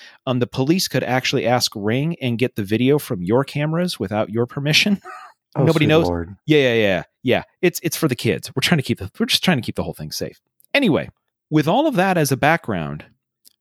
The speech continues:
Speaker 1: they announced a product today that is going to be released in the spring. Let me, w-, understanding that, let me, let me throw this one to you, because they also do an alarm system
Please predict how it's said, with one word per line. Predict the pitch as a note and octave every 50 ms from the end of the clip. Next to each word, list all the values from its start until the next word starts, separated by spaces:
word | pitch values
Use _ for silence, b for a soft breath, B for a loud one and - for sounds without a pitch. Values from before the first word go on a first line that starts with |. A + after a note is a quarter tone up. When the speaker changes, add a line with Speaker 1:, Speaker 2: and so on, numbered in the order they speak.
| _
Speaker 1:
they | C3 B2 C#3+ G#3+ C#4
announced | C#4 G#3+ G3 G3+ F#3 -
a | - A#2
product | - - G#3 A#3 A3+ G3 - - -
today | - A#2 G2+ F#2+ F#2 F#2+ F2+ - - _ _
that | C3+ C3+
is | B2+ -
going | - C#3+ D3+ D#3+
to |
be | D3+ C#3+ C3
released | A#2+ A#2+ A2 A#2 D#3 D#3+ C3 G#2 - - - - _ _ _ _ _ _ _ _ _ _ -
in | C3 B2
the | A2 F2+ E2
spring. | - - - - - - F#3 F#3 D3 F#2 C#2 C#2 C#2+ - _ _ _ _ _ _
Let | C3 D3 G#3
me, | C#4 C4 G#3 - _ _ _ _ _ _
w-, | C#3+ D3 D#3+ F3+ - -
understanding | E3 G3+ C4+ C#4 B3 - A#3 A3 G#3+ G#3 F#3 D#3
that, | D3 B2 F#2 D#2 - - _ _ _
let | - C#3 D3 F3+ A3
me, | A3+ G#3 E3+ C3+
let | C#3+ D#3+
me | F#3 F3+
throw | - - - D3+ D3 C3+
this | F#2+ E2+ G2 E3 G3+ - -
one | A#2 F#2+ D#2+ D#2
to | - E2+
you, | C#2 B1+ B1
because | G#2 C3+ - D3+ C3
they | D3 D3
also | F3 F#3 - G#3+ F3+
do | D3+ C#3+ C#3 C3
an | A#2 G#2+
alarm | G2+ F2+ G2+ C#3 G3+ B3 A#3+
system | - - - F2+ - - - C#2+ - -